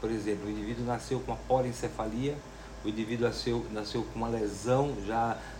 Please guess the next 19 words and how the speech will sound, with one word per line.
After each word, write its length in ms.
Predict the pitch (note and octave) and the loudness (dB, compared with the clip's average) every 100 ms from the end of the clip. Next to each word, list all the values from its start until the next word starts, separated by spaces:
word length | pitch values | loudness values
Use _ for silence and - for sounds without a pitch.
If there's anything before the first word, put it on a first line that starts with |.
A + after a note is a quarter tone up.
| - | -6
na, 420 | G2 G#2+ G#2+ G#2+ F#2+ F2 - - - - - - - | 0 6 6 6 2 -6 -12 -12 -12 -12 -14 -12 -2
no 80 | |
lobo 260 | A#2 A#2 A2+ | 2 4 2
temporal, 680 | - G#2+ G2+ G#2 G2+ B2+ C3+ - - - | 0 -2 2 2 4 2 2 -4 -12 -10
então 320 | G2+ A2 A2+ | -6 -2 -2
ele 140 | A2+ | 0
vai 140 | A2+ A2 | 0 -2
ter 400 | - B2+ C#3 B2 | 0 2 4 4
já 120 | A#2+ | 2
uma 160 | B2 | 2
estrutura 840 | B2 A#2+ - B2 - - C#3+ D#3+ E3+ F3 - - - F#2+ | 0 -2 -6 -8 -8 -4 2 2 2 -2 -12 -16 -12 -2
determinada 1120 | C3 C3+ C#3 B2+ B2+ G#2+ G#2 A2 A#2+ C3 C3 - - - | 0 0 0 0 0 2 2 2 0 0 -2 -8 -16 -4
que, 300 | A#2 A#2+ A#2+ | 0 0 -2
que 80 | - | -2
determina 840 | A#2 B2 C3+ G#2 A2 C#3 D#3+ D3+ - | 2 4 4 2 2 2 2 0 0
a 140 | A2 | -2
ocorrência 440 | A#2+ A#2+ A2+ A#2 A#2+ | 0 0 -2 -2 -2
da 80 | A#2 | -4
epilepsia. 560 | A#2 B2+ - - F2+ | -4 -6 -8 -6 -6